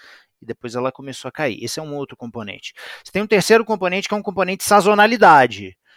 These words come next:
né? Então você tem várias pessoas aí que estimam um gráfico da, do Ibovespa em dólar ao longo do tempo e eles conseguem mostrar que há um movimento sazonal em ciclos, né?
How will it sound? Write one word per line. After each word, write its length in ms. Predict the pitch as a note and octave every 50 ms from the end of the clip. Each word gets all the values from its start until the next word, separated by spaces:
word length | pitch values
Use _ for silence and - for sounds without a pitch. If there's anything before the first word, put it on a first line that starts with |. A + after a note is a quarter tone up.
| _ _ _ _ _ -
né? 380 | G2+ G#2 A2 B2+ C3+ C#3 C3
Então 240 | A#2+ A2 - B2+ B2+
você 180 | A#2+ C3+ - C3
tem 160 | - C#3 C3+
várias 420 | B2+ C3 C3+ D3 E3+ F3 F3 -
pessoas 520 | - D3+ C#3 - - - C3+ C3 C3 A#2 B2
aí 140 | A#2+ B2+
que 100 | - -
estimam 360 | B2 - - C#3 C3+ C#3 C#3 C3+
um 40 |
gráfico 640 | A#2+ A#2+ A#2 A#2 A#2+ A#2+ A#2+ - - - _ - A#2+
da, 300 | A2 A#2 A#2+ A#2 A#2 A#2
do 120 | A2+ A#2+ B2
Ibovespa 600 | B2 A#2+ B2 B2 A#2 A2 B2 A#2 - - - B2+
em 120 | B2 B2
dólar 340 | A#2+ A#2 A#2+ A#2+ A#2+ A#2+ A#2+
ao 120 | A#2+ A#2
longo 260 | A2+ A2+ A#2 A#2+ A#2
do 120 | A#2 B2 A#2+
tempo 500 | _ - D3+ F#3 G#3+ G3+ - _ A#2+ A#2
e 80 | A2+
eles 180 | B2 A#2 - -
conseguem 720 | - D#3 D3 C#3 - - C#3 C3 C#3 C#3 C3+ D3 D#3+ E3
mostrar 580 | D#3+ E3 E3 - - - C#3 B2+ B2 C3 C#3+ D3
que 180 | _ - G3 F3
há 80 | C#3
um 80 | C#3+ D#3+
movimento 500 | E3+ F3+ E3 E3 F3 D#3 D#3 D#3 - -
sazonal 580 | - E3 D3+ C#3 F3 F3 D#3 C#3+ C#3 C3+ C3+
em 40 | C#3+
ciclos, 1080 | C#3 - - - - F#3+ - _ _ - - A#2+ F#2+ F#2 - - - - - - - -
né? 360 | A2 A2 B2 C3+ D3+ E3 E3+